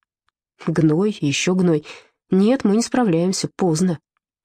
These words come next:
Наутро в четверг она встаёт с безобразно распухшей щекой, и Виталик, подбросив приплод сердобольной соседке,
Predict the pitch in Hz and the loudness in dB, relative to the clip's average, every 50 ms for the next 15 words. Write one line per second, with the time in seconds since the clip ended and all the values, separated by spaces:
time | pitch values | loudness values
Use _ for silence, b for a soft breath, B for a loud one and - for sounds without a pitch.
0 | _ _ _ _ _ _ _ - - 170 185 208 247 294 330 320 240 180 - - | _ _ _ _ _ _ _ -2 2 2 4 4 4 2 2 2 0 -2 -2 -4
1 | - - - - 240 285 285 285 - 165 180 185 - - - 185 180 214 262 240 | -6 -4 -2 0 0 0 0 0 0 0 0 0 -2 -4 -2 0 0 0 0 -2
2 | 180 156 156 147 160 156 180 214 220 208 190 175 170 170 - - 196 175 - - | -2 -2 0 0 0 0 0 0 0 0 0 0 0 -2 -2 -2 -4 -4 -2 -2
3 | - 175 - - - 196 - - 147 139 139 B B B B B B B B _ | -2 -2 -2 -2 -6 -4 0 0 0 0 0 B B B B B B B B _
4 | - 175 190 226 220 - 311 311 277 - - 185 175 165 190 240 254 - - 170 | -2 2 2 2 2 2 2 2 2 0 0 0 0 2 2 0 0 0 -2 -4
5 | - - 180 165 160 - 208 240 254 233 - - - - 156 147 156 156 170 202 | -2 -2 -2 -2 0 0 0 0 0 -2 -4 -8 -4 -4 -2 0 0 0 2 2
6 | 196 180 160 151 - 160 160 - - 277 277 - - 208 190 | 2 0 0 0 0 -2 -2 0 -2 -4 -4 0 -2 -2 -2